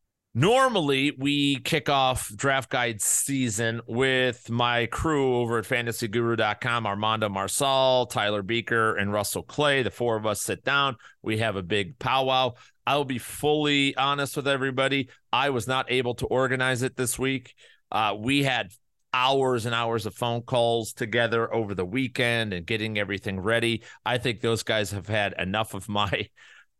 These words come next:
my nasally drone for at least a, a couple of days. They are very busy preparing the Dynasty Guide, the Best Ball Guide, the Betting Guide,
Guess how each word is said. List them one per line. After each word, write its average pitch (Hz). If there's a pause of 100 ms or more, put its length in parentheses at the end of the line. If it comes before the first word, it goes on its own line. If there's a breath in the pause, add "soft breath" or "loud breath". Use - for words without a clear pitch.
(280)
my 120
nasally 113
drone 110
for 101
at 90
least 113
a, 101 (160)
a -
couple 107
of 90
days. 107
They 113
are 90
very 120
busy 113 (240 loud breath)
preparing 110
the 92
Dynasty 123
Guide, 113
the -
Best 123
Ball 120
Guide, 107
the -
Betting 120
Guide, 113